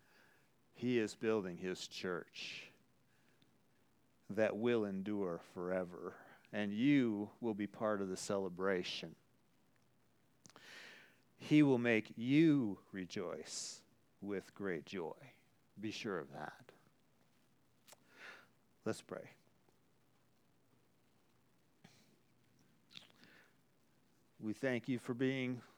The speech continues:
long-suffering with us, Lord, patient with us. We thank you that we have a future and a hope.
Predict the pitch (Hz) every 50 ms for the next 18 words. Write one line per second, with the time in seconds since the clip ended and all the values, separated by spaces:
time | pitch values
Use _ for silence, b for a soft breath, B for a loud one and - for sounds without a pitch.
0 | B - 110 117 123 127 131 127 123 - - 135 127 - - - 139 131 127 123
1 | 120 117 107 123 156 180 185 - - - - - - - - - 156 165 180 196
2 | 196 196 196 - - _ _ _ b b b b b b b b b _ _ -
3 | - 120 117 123 120 - - 143 143 127 135 135 - - 160 160 156 - - -
4 | - - - B B B B B B B B B B B B B B B B B
5 | B _ _ _ _ _ _ _ _ _ _ _ _ _ _ _ _ - - -
6 | 101 104 95 - - - 107 104 107 101 101 - 98 98 95 95 104 104 101 95
7 | 92 92 95 - - - 104 101 95 - - 101 95 95 92 87 82 87 92 90
8 | 87 -